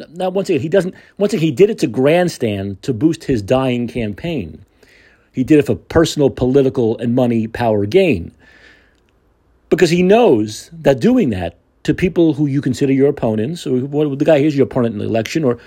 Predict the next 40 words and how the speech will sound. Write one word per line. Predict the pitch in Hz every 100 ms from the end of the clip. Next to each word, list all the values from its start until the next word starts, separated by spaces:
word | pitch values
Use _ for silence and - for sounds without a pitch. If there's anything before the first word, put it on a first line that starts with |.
| - _ -
your | 143
opponent | - 170 160
on | 143
an | 123
issue, | 131 185 110 101 - - -
is | -
not | 214 240
gonna | 233 247
get | 185 214
them | 202 202
to | 185
change | - 202 262 226 101 85 - - _ -
by | 170
pointing | 165 202 233 214 143
at | 117
them | 117 139
and | 156
screaming | - 220 262 240 117
at | 90 -
them. | 73 - _ _ _ _ _ _ _ _ _
So | - 185
this | 269
is | 254
what | 220 214
we've | 196 165
come | 185 175
to | - 98
here. | 98 - - _ -
How | - 226 214 226 196 -
do | 135
we | 185 185
actually | 175 160 156 - 156 143 143
make | 127 117 113 - -
change? | - 110 82 - -
Now, | 135
Beto | 113 190
O'Rourke | 185 160 156
is | 127
not | 120 127
a, | 131 123